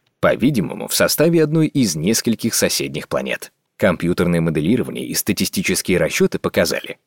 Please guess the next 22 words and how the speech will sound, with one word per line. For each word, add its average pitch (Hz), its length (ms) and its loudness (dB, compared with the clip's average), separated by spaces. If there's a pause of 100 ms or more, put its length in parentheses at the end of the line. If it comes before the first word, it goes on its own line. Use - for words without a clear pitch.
(140)
что - 260 0
подобное 85 520 0
происходит 127 500 2
с 117 60 2
двадцатью-тридцатью 127 1400 0
пятью 95 400 -2
процентами 82 560 0
звёзд 78 380 -2
солнечного 73 680 -2
типа. - 340 -6 (260)
Всё - 340 0
это 147 300 4
в - 80 -2
очередной 90 400 2
раз 87 180 4
демонстрирует, 87 800 0
насколько 165 420 2
сложен 139 400 2
процесс 135 360 0
формирования 101 720 2
планетных 80 540 0
систем. - 460 -4